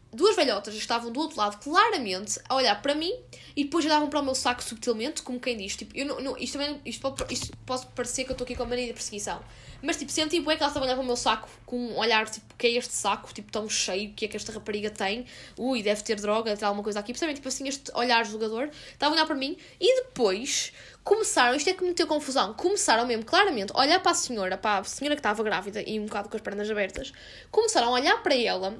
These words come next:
e a fazer julgamentos. Tipo, não falavam alto, mas estavam assim aos cochichos.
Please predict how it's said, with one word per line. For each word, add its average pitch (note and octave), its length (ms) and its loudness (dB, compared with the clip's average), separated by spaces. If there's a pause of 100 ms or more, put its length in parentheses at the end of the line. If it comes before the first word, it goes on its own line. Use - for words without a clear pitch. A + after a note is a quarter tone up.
(140)
e D4+ 160 6
a - 20 8
fazer F#4 340 4
julgamentos. D#4+ 800 0 (280)
Tipo, G#3+ 160 -6
não - 120 4
falavam B3 320 4
alto, C#4+ 200 2
mas D4 80 -4
estavam E4 180 2
assim D#4 220 -2
aos - 200 0
cochichos. - 540 -4